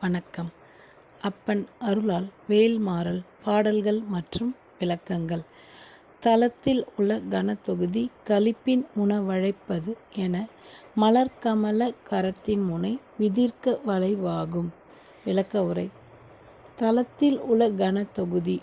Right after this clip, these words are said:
ஒருவரின் தலையில் உள்ள எண்ணங்களின் கூட்டம் அல்லது அறிவு, மனப்போக்கு. கலிப்பின் உணவழைப்பது என அது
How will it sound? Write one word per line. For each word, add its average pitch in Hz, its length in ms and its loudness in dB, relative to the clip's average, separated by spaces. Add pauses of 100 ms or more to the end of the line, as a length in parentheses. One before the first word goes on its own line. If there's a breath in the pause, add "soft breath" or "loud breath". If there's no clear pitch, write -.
(100)
ஒருவரின் 196 600 2 (120)
தலையில் 247 580 2 (100)
உள்ள 180 440 -2
எண்ணங்களின் 214 840 4
கூட்டம் 196 580 -2
அல்லது 185 540 2 (160)
அறிவு, 196 600 2 (200)
மனப்போக்கு. 190 920 -2 (760 loud breath)
கலிப்பின் 277 600 4 (200)
உணவழைப்பது 214 1000 2
என 175 400 0
அது 202 440 0